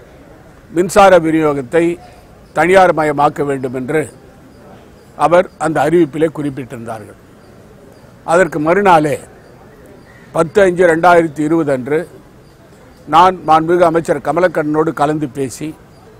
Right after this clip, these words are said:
புதுச்சேரி மாநிலம் யூனியன் பிரதேசமாக இருந்தாலும் கூட சட்டமன்ற உள்ள மாநிலம், சட்டமன்றத்தில்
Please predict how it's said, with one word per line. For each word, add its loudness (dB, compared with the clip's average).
புதுச்சேரி 2
மாநிலம் 0
யூனியன் 2
பிரதேசமாக 0
இருந்தாலும் -2
கூட -4
சட்டமன்ற 2
உள்ள -2
மாநிலம், -8
சட்டமன்றத்தில் 2